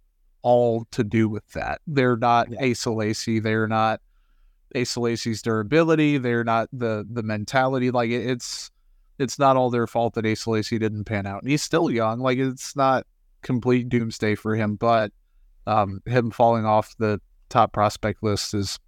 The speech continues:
Speaker 1: pretty darn close.
Speaker 2: Yeah. All right, I have, uh, one final thing before we get out of here. This was just sent to me by a friend of mine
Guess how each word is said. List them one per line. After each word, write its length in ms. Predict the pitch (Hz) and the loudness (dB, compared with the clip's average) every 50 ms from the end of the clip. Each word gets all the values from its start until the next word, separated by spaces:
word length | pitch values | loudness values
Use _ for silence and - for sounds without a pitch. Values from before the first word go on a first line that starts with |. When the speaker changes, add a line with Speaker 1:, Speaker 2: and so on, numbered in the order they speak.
| _ | _
Speaker 1:
pretty 200 | - - 117 110 | -2 0 2 2
darn 220 | 107 110 101 95 104 | 2 2 0 -2 -4
close. 440 | - _ - - - - - - - _ _ _ _ _ _ _ _ _ _ _ - _ _ | -8 _ -14 -14 -12 -12 -14 -14 -16 _ _ _ _ _ _ _ _ _ _ _ -20 _ _
Speaker 2:
Yeah. 80 | _ _ _ _ _ _ _ _ _ _ _ _ _ _ _ _ _ _ _ _ _ _ _ _ _ _ | _ _ _ _ _ _ _ _ _ _ _ _ _ _ _ _ _ _ _ _ _ _ _ _ _ _
All 100 | - 135 | -6 -2
right, 160 | 139 151 165 160 | 0 2 4 4
I 20 | |
have, 300 | 160 165 156 151 139 127 | 4 4 4 2 2 0
uh, 180 | 151 135 127 123 | 0 2 2 2
one 260 | 120 123 131 131 131 | 2 2 0 0 0
final 340 | - - 135 127 123 120 113 | 0 2 2 2 2 0 -2
thing 220 | - 123 117 117 | -2 -2 -2 -2
before 220 | 113 107 - 120 110 | -2 -2 -4 -2 -2
we 100 | 107 107 | 0 2
get 120 | 104 107 | 4 4
out 140 | 107 107 107 | 6 6 4
of 40 | 107 | 4
here. 120 | 110 110 | 2 2
This 200 | 107 110 104 - | 2 0 -2 -4
was 80 | 107 98 | -4 -4
just 180 | 113 104 - | -4 -4 -2
sent 200 | - 120 110 101 | -2 -2 -2 -2
to 80 | - 110 | -2 -2
me 160 | 113 110 110 107 | 0 2 0 2
by 300 | 98 104 101 101 104 101 | 2 4 4 4 4 4
a 300 | 101 98 98 98 95 98 | 4 2 0 0 -2 -4
friend 300 | - - 113 107 101 101 | -6 -6 -4 -2 -2 0
of 60 | 101 | 0
mine 340 | 101 101 101 101 101 101 | 0 0 0 -2 -2 -4